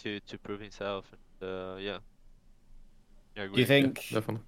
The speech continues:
Speaker 2: Do you think you could be a player like that one day if you, uh, reach, like, sort of the, that sort of stage of your career? You could be, like, an orp I G L like Fallen has been over the years, or do you think that's something you probably wouldn't wanna take on?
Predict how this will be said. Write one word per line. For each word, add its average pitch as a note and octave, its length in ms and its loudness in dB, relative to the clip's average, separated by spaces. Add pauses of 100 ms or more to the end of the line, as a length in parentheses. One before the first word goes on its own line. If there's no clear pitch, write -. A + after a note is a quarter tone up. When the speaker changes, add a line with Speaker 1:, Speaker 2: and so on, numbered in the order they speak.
(100)
Speaker 2:
Do D#3+ 80 8
you D#3 60 10
think F3 180 6
you D#3+ 120 6
could C3+ 160 6
be C3+ 160 12
a C#3+ 60 12
player E3 240 10
like E3+ 160 12
that E3+ 160 12
one F3 180 10
day F3+ 240 12
if F#3+ 140 6
you, C3 200 8
uh, A#2 140 8
reach, C3 300 4
like, A#2+ 240 8
sort B2 240 4
of - 180 0
the, A2+ 220 4 (420)
that B2+ 160 8
sort A2+ 140 4
of A#2+ 60 0
stage C3 180 10
of - 60 2
your B2+ 120 8
career? C#3 720 12
You C3 140 6
could - 160 2
be, C#3 180 10
like, C3+ 160 12
an C#3+ 80 8
orp C#3 260 12
I C#3+ 140 12
G C#3 180 10
L C#3+ 240 12
like C3 200 10
Fallen C#3 560 8
has C3 200 6
been C#3+ 200 10
over C#3+ 180 12
the C#3+ 100 6
years, C#3+ 360 10
or B2 80 8
do A2 80 4
you A2+ 60 4
think B2 180 6
that's A#2+ 240 6
something A#2+ 320 6
you A#2 240 4 (180)
probably C3 240 8
wouldn't B2+ 200 6
wanna A#2+ 160 4
take A#2 280 8
on? G#2+ 240 6